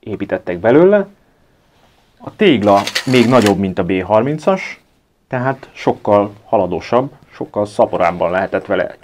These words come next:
építkezni. Nútfédernek köszönhetően pedig már nem kellett kikenni a függőleges hézagokat, ez sokat segített a fal hőátbocsátási tényezője szempontjából, illetve a hangátlást is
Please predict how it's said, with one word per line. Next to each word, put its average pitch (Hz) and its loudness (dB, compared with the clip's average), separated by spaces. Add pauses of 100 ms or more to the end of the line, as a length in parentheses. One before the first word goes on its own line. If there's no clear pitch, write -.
építkezni. - -12 (1500)
Nútfédernek 107 2
köszönhetően 110 0
pedig 104 -2
már 107 0
nem 101 -4
kellett 90 -4 (160)
kikenni 90 -6 (300)
a - -20
függőleges 95 -6
hézagokat, 151 2 (200)
ez 107 -2
sokat - 0
segített 98 -4 (140)
a 98 -2
fal 87 2
hőátbocsátási 123 0
tényezője 101 -2 (300)
szempontjából, 95 -2
illetve 98 -2
a - 0
hangátlást 87 -6
is - -16